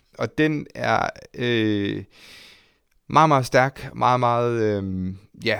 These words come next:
alvorlig. Øh, i to tusind og femten, der mister, øh, forfatteren, altså Naja Marie Aidt, sin søn, øh, i en ulykke, og han er kun femogtyve år gammel. Og den her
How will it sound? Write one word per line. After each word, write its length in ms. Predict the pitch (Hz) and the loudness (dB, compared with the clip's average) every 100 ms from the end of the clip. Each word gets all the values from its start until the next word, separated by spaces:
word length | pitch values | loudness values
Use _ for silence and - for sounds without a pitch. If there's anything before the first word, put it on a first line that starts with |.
| 101 - | -6 -6
alvorlig. 720 | 123 117 139 151 156 135 135 - | -2 2 2 2 -2 -6 -12 -10
Øh, 340 | 131 - 110 | -8 -8 -10
i 80 | - | -10
to 180 | - 151 | -4 -4
tusind 240 | 139 139 | -4 -6
og 60 | 131 | -4
femten, 400 | - 127 131 143 | 0 -2 -2 -4
der 80 | 131 | -2
mister, 420 | 131 131 - 139 131 131 - 113 | 0 -2 -2 -4 -4 -12 -12 -6
øh, 340 | 120 110 101 | -2 0 -2
forfatteren, 480 | 101 107 113 113 127 | -6 -4 0 0 -2
altså 160 | 107 107 | -4 -4
Naja 160 | 104 | -4
Marie 240 | 107 107 104 | -4 -2 0
Aidt, 240 | 110 107 | -2 -4
sin 200 | - 110 | -12 -12
søn, 340 | - 135 151 - - - - - - - _ - | -2 0 0 -6 -18 -20 -20 -20 -20 -20 _ -6
øh, 580 | 143 131 120 113 107 104 - | 2 4 4 4 4 2 0
i 60 | 147 | -2
en 100 | 139 | -2
ulykke, 540 | 165 180 175 165 160 139 - - | 0 4 4 4 -2 -8 -18 -10
og 160 | 110 120 | -6 -4
han 140 | 135 | -4
er 40 | |
kun 180 | 127 127 | -2 -2
femogtyve 420 | 135 123 120 120 | -2 -2 -2 -2
år 100 | 107 | 0
gammel. 380 | 104 95 104 117 - | 0 -4 -4 -10 -8
Og 180 | 120 107 - | -4 -4 -4
den 140 | 147 147 | -2 0
her 240 | 139 | 0